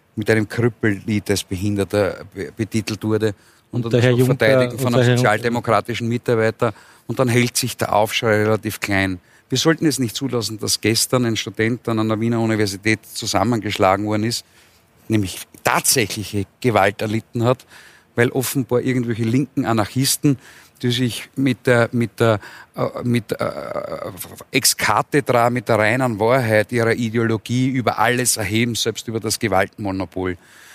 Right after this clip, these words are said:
Speaker 1: Wir sollten auch die Tweets mit Morddrohungen gegen die Frau Sadic nicht vergessen. Auch auf diesem Auge dürfen wir nicht blind sein und die Diskriminierenden auf ihre Herkunft, Frau, äh, ehemalige Staatssekretärin. Das sollten, wir sollten da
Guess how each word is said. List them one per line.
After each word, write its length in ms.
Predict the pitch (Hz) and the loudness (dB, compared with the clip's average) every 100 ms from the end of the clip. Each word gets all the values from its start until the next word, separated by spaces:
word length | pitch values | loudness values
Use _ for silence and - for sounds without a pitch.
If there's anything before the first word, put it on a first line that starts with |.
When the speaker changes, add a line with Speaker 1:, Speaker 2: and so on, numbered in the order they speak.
| - - | -12 0
Speaker 1:
Wir 100 | 135 | 2
sollten 580 | 170 180 - 147 127 101 _ _ _ _ | 4 2 0 0 0 -4 _ _ _ _
auch 460 | - 127 117 - - _ - | 0 2 2 -4 -20 _ -8
die 80 | 127 | -8
Tweets 460 | - 135 143 - | -2 2 2 0
mit 180 | 131 123 | -2 -2
Morddrohungen 640 | 127 123 - 127 120 120 113 | 0 0 2 0 2 0 0
gegen 180 | 113 110 | -2 -4
die 100 | 113 | -2
Frau 140 | 113 | 0
Sadic 600 | 104 101 95 104 - - _ _ | 2 4 2 0 -4 -10 _ _
nicht 220 | 117 110 | -4 -4
vergessen. 460 | - 113 107 95 117 | -4 -2 0 0 -2
Auch 80 | 110 | -2
auf 120 | 113 | -4
diesem 280 | - 151 139 | -2 -2 2
Auge 260 | 104 117 113 | 2 2 0
dürfen 260 | 117 107 | -6 -4
wir 80 | 117 | -2
nicht 180 | 113 - | -2 -2
blind 220 | 120 113 | -4 0
sein 160 | 120 104 - - | 0 -2 -6 -6
und 160 | 127 | -4
die 80 | 135 | -2
Diskriminierenden 920 | 127 123 - 123 120 117 120 120 - | -2 -2 0 2 2 2 2 2 0
auf 180 | 113 - | -4 -2
ihre 180 | 147 151 | 2 2
Herkunft, 520 | 117 107 - 107 98 - - - _ | 4 0 0 -6 -6 -12 -20 -20 _
Frau, 380 | - 117 107 - | 0 4 4 0
äh, 500 | - - - 110 98 - - | -8 -8 0 0 0 -6 -4
ehemalige 300 | 110 113 101 | 0 0 0
Staatssekretärin. 800 | 98 107 - 107 104 95 101 101 - - - - - | -2 -4 -4 -4 -2 0 0 0 -4 -16 -20 -20 -8
Das 220 | - 139 - | 0 0 2
sollten, 360 | 151 151 139 - | 0 0 -8 -4
wir 120 | 135 | -2
sollten 420 | - 165 - 151 | 0 0 0 -2
da 180 | 139 123 | 0 0